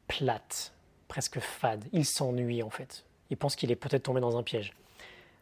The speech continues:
Ah, il va se dire, « Je pensais pas qu'en atteignant X, Y, Z, je me ferais chier dans ma vie. Je pensais que ça aurait, euh,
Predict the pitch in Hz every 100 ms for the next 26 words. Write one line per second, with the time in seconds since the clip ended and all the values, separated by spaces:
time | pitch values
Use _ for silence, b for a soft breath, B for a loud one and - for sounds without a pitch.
0 | _ 131 113 110 107 135 120 113 135 -
1 | 147 151 117 - _ - 131 120 - 123
2 | 120 120 - 123 117 110 120 - 117 -
3 | 127 120 120 - - - 143 131 113 110
4 | 98 - _ - - - - 117 - 117
5 | 110 117 110